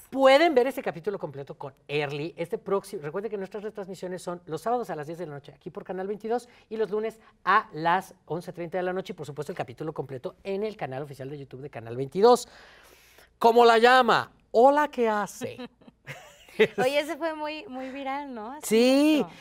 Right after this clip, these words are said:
Speaker 1: y entonces, pues, en el hola, ¿qué hace? Yo le voy a preguntar a usted, pues, ¿qué está haciendo ahora? Y sé que usted tiene un podcast de las poderosas.
Speaker 2: Ay, las poderosas, sí, nos ha-, nos ha-, fíjate que nos recibió muy bien y más o menos el público,
Speaker 1: Ajá.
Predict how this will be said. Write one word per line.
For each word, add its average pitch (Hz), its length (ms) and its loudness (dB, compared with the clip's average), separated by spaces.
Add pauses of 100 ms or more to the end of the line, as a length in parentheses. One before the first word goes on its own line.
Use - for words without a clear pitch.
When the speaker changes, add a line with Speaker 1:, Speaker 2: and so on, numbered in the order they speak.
(100)
Speaker 1:
y 127 100 -4
entonces, 151 340 -6
pues, 127 120 -14
en 120 100 -6
el 127 120 -6
hola, 165 200 2
¿qué 185 100 -4
hace? 165 160 -2
Yo 175 80 2
le 190 80 2
voy 190 100 4
a 202 60 2
preguntar 190 420 0
a 202 40 4
usted, 208 320 0
pues, 135 160 -6
¿qué 127 100 -8
está 175 160 -8
haciendo 208 400 -4
ahora? 190 520 4
Y 156 120 -10
sé 226 180 -2
que 254 100 -10
usted 214 200 -2
tiene 208 180 -2
un 190 140 -4
podcast - 760 -4 (280)
de 127 80 -10
las 117 180 -14
poderosas. 104 640 -16
Speaker 2:
Ay, 262 420 0
las 262 340 0
poderosas, 226 1000 2
sí, 247 340 -4
nos 277 240 -6
ha-, 294 160 0
nos 269 320 -2
ha-, 320 120 0
fíjate 392 340 -4
que 320 120 -6
nos 226 220 -8
recibió 220 680 -6
muy 302 260 -2 (120)
bien 294 360 2 (180)
y 254 120 -6
más 240 260 -2
o 285 60 -6
menos 247 340 -6
el 208 140 -6
público, 196 560 -10
Speaker 1:
Ajá. 123 420 0